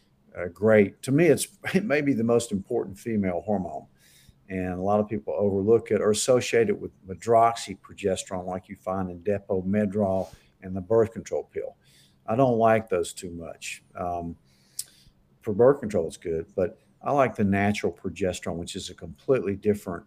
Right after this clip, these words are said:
uh, chemical molecule, uh, different structure. So,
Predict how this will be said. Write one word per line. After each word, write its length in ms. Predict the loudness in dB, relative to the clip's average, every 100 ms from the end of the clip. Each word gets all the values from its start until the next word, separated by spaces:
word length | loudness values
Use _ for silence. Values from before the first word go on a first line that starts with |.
| -12
uh, 260 | -8 -6 -8
chemical 720 | -8 -4 -4 -4 -8 -8 -8 -10 _ _ _ _ -4
molecule, 800 | 0 2 0 -4 -8 -10 -10 _ _ _ _ _ -12
uh, 360 | -8 -4 -4 -6 -10
different 320 | -8 -8 -8 -10
structure. 560 | -2 0 0 -2 -8
So, 400 | -6 0 2 2